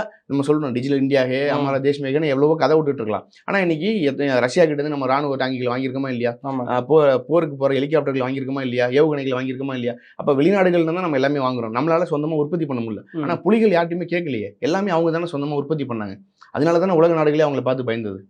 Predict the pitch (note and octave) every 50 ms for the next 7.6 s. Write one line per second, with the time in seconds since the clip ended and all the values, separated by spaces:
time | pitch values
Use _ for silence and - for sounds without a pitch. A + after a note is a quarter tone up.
0 | _ _ _ _ - D3 D#3 E3 F3+ F3+ F3+ F#3+ G#3+ A#3 F#3+ D#3 E3 F#3 G3 F#3+
1 | F#3 F3+ G#3+ G#3+ G#3 G#3+ G#3 F3 D#3+ D3+ D3+ F#3 F3+ F3 D#3+ D#3 D#3 C#3+ D#3 D#3+
2 | D3+ D#3+ E3 E3 C#3+ C3+ D3+ D#3+ D#3 F3 F3 D#3 C#3 C3 C3 D3 E3 D#3+ D3 B2+
3 | B2 B2 D3+ D#3 D#3 - D#3 D3+ C#3 A#2+ A#2 A2+ G#2+ A#2 B2+ C3+ B2+ A#2+ A2 G2+
4 | A2 A2 G#2+ - - _ _ _ _ _ _ _ _ _ _ _ _ _ _ F#2+
5 | A2 C3+ D#3 D#3+ D3 D#3 D#3+ D3 D3 D3 D3 C#3+ C#3+ C#3+ C3 B2 B2 B2+ C3+ C3
6 | - A2+ B2 B2+ A#2 A2 A2 A2 A2 - - - _ - A2+ C3+ D3+ D#3 E3+ F#3
7 | F3+ E3+ D#3 C#3+ C3 A#2+ B2 B2+ B2+ B2 A2+ A2